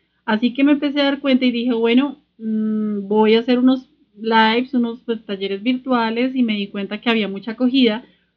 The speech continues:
pero que las personas no tenían materiales, pues, porque estaban encerrados en su casa y no podían salir. Entonces, bueno, listo, sí, ven el ma-, ven el taller, pero ¿cómo lo hacen?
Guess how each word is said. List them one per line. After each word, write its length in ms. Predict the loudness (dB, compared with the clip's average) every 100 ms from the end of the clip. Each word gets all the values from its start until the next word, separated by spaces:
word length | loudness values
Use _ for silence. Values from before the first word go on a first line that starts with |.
| _
pero 240 | 2 4 4
que 60 |
las 140 | 0 0
personas 360 | 2 6 8
no 160 | 6 6
tenían 400 | 8 8 10 8
materiales, 600 | 6 2 2 2 2 -2
pues, 120 | -12 -8
porque 200 | -6 -6
estaban 280 | 0 2 2
encerrados 480 | 0 0 0 2
en 120 | 4 4
su 120 | 2
casa 440 | -2 -4 -4 -4
y 80 | 0
no 140 | 0 4
podían 420 | 4 6 4 2
salir. 360 | 0 0 -2 -4
Entonces, 360 | -6 -6 -4
bueno, 320 | -4 -6 -8 -10
listo, 380 | -10 -10 -12
sí, 220 | -10 -2 -2
ven 180 | -2
el 120 | -2 -2
ma-, 140 | 0
ven 180 | 0 0
el 160 | 0 0
taller, 340 | 2 0 -4
pero 180 | -8 -8
¿cómo 200 | -8 -6
lo 160 | -4 -2
hacen? 380 | -2 -6 -16